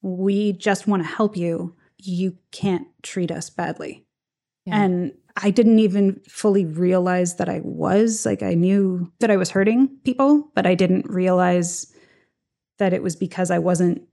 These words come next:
Speaker 1: ad-, addressing the hurt itself that I
Speaker 2: Mm-hmm.
Speaker 1: was experiencing. And, like, it's okay to be in pain, but that's something to address. That's not something to put on other people. And so much of Michelle Yeoh's character is that
Speaker 2: Right.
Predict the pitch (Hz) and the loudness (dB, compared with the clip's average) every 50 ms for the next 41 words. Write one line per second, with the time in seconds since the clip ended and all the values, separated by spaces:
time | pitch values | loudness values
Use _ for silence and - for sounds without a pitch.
0 | _ _ _ - 214 220 180 - - - - 208 180 160 - 170 180 175 - - | _ _ _ -4 -2 0 0 -2 -4 -4 -4 -2 -2 -2 -4 -4 -6 -2 0 2
1 | 233 226 220 226 226 220 - _ _ _ _ _ 190 165 - - 214 208 - - | 2 4 4 2 0 -2 -6 _ _ _ _ _ -4 -4 0 0 0 0 0 -2
2 | - 190 170 - - 190 226 269 - - - _ _ _ _ _ _ _ _ _ | -6 -8 -6 -2 0 0 0 0 -2 -6 -16 _ _ _ _ _ _ _ _ _
3 | _ _ _ - 180 175 180 190 185 175 160 175 165 - - 202 208 220 226 233 | _ _ _ -8 -6 -2 0 0 0 0 -2 -4 -4 -2 -2 0 0 0 0 -2
4 | 240 - - 269 277 269 277 - _ _ 190 180 170 165 175 170 - 185 170 - | -2 0 0 0 0 0 -2 -8 _ _ -4 -2 -2 -2 -2 -2 -2 -2 2 4
5 | 214 208 190 175 185 190 196 196 214 208 208 208 240 233 226 240 254 254 247 - | 4 4 4 2 2 2 4 4 4 2 2 0 -2 0 2 2 2 2 0 -4
6 | _ _ _ _ _ _ _ _ _ _ - 180 180 202 180 - - 214 190 - | _ _ _ _ _ _ _ _ _ _ -8 -4 -2 -2 -2 0 0 0 2 2
7 | 190 180 175 - 190 185 160 - 190 - - - - - - - 214 - - 196 | 2 0 0 0 -2 -2 -2 -2 -4 -4 -4 -6 -10 -6 -2 -2 0 0 0 0
8 | 180 180 - 185 180 170 - 190 185 175 180 - 190 185 175 175 175 175 - _ | -2 -2 -2 -4 -4 -2 -2 -2 -2 -2 -2 -2 -2 -2 -2 -2 -4 -8 -12 _
9 | _ - - 226 196 196 190 180 180 165 165 165 - 208 185 180 - - - - | _ -2 0 0 2 2 0 0 -2 -2 -4 -4 -6 -6 -6 -4 -4 -6 -6 -8
10 | - - - - - - - _ _ _ _ _ _ _ _ _ _ _ - 226 | -12 -18 -20 -20 -20 -20 -20 _ _ _ _ _ _ _ _ _ _ _ -6 -4
11 | 233 214 - - - 240 226 214 208 202 202 - - - 180 175 170 156 - 180 | -4 -4 -4 -4 -2 0 2 2 2 2 0 -2 -6 -4 -2 -2 -2 -2 -4 -4
12 | 170 175 180 196 233 226 - 196 175 165 160 - 175 170 165 165 - - 180 175 | -2 -2 0 -2 -2 -2 -2 -2 -4 -4 -4 -4 -4 -2 -2 -2 0 2 2 2
13 | 170 156 160 - - 175 165 170 175 190 202 190 147 151 - | 2 0 -2 -2 -2 -2 0 0 0 0 -2 -2 -4 -8 -8